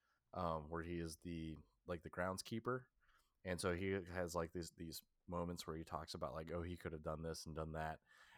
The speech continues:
And so I feel like it was, like, homage to that. So I really enjoy that 'cause I just saw it recently.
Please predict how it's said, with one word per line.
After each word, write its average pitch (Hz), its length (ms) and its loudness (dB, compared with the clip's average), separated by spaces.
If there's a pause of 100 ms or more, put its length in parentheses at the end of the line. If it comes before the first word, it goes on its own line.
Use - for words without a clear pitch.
And 85 280 0
so 87 160 4
I 80 100 2
feel 87 160 2
like 78 140 2
it 80 80 2
was, 78 100 -2
like, 76 160 -4
homage 78 440 -2
to 82 80 0
that. 76 260 0
So 80 120 -2
I 78 60 4
really 76 260 -2
enjoy 76 260 -2
that 76 160 -4
'cause - 120 -12
I 76 80 -2
just 82 280 0
saw 82 180 4
it - 80 -4
recently. 92 640 -4